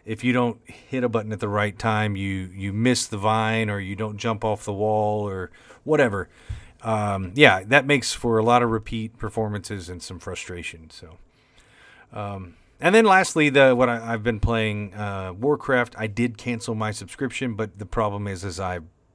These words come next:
I get six-month subscriptions, so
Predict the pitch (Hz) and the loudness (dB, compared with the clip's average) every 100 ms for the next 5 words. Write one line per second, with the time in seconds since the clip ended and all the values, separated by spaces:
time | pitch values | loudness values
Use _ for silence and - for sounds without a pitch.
0 | _ _ _ _ _ _ _ - 107 98 | _ _ _ _ _ _ _ -8 -6 -4
1 | 104 - 120 - 110 101 92 - - 104 | -6 -6 -6 -6 -6 -8 -10 -18 -20 -20
2 | - 110 - 120 107 - 98 90 | -14 -12 -10 -12 -12 -8 -8 -8